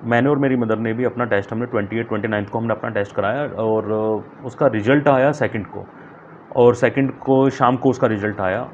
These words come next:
और हम भी उसमें कोरोना positive पाए गए। दोस्तों कहानी ना यहीं ख़त्म नहीं होती, यहाँ से तो कहानी शुरू हुई है। अब second की शाम को तो result आया, जो मैंने बताया कि मेरे और मेरे, मेरे मदर का।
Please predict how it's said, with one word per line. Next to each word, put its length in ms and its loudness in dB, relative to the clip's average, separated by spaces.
और 240 2
हम 160 0
भी 160 4
उसमें 320 -4
कोरोना 240 2
positive 360 -4
पाए 220 -6
गए। 140 -16
दोस्तों 200 2
कहानी 500 0
ना 100 2
यहीं 220 2
ख़त्म 280 -2
नहीं 160 -2
होती, 200 -8
यहाँ 100 -4
से 120 -6
तो 80 -6
कहानी 220 -2
शुरू 240 -4
हुई 180 -8
है। 80 -14
अब 180 4
second 340 -2
की 60 0
शाम 280 2
को 100 -2
तो 80 2
result 320 2
आया, 260 2
जो 200 -2
मैंने 180 2
बताया 280 2
कि 120 -6
मेरे 180 0
और 80 2
मेरे, 160 -2
मेरे 220 -2
मदर 140 -2
का। 280 -8